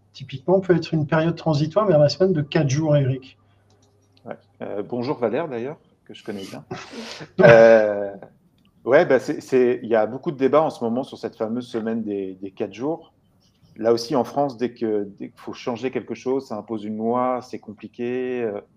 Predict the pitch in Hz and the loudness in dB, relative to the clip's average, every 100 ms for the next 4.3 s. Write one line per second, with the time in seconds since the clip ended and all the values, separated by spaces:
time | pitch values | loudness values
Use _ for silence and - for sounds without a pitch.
0 | _ _ _ _ - - 110 127 151 131 | _ _ _ _ -18 -14 -10 -4 -4 -2
1 | 113 117 _ _ _ _ _ 131 156 131 | -6 -8 _ _ _ _ _ -2 0 0
2 | 131 113 139 - 117 110 107 104 - - | -2 0 -2 0 0 2 0 -2 -6 -6
3 | 110 123 117 120 113 131 - 113 101 104 | -6 -2 -2 -2 -4 -6 -6 -8 -8 -10
4 | 107 131 | -8 -8